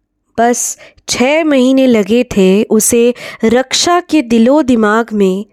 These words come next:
अपना कब्जा करने में। उस बंधन की वजह से वो रक्षा को लगभग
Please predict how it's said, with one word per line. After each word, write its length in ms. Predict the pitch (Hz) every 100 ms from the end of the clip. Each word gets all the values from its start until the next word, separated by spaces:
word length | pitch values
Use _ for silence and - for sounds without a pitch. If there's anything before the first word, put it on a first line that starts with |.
| _ _ -
अपना 500 | 208 220 220 226 233 - - _
कब्जा 440 | - 240 214 240 247
करने 400 | 233 190 185 185
में। 240 | 175 170 - _ _ _ _ _ _ _ _ _ _ _
उस 180 | 220 -
बंधन 420 | 233 262 294 339 359
की 160 | 320
वजह 360 | 247 214 220 277
से 460 | - 220 208 233 254 - - -
वो 140 | 269
रक्षा 420 | 311 302 - 349
को 180 | 370 359
लगभग 560 | 320 254 240 277 302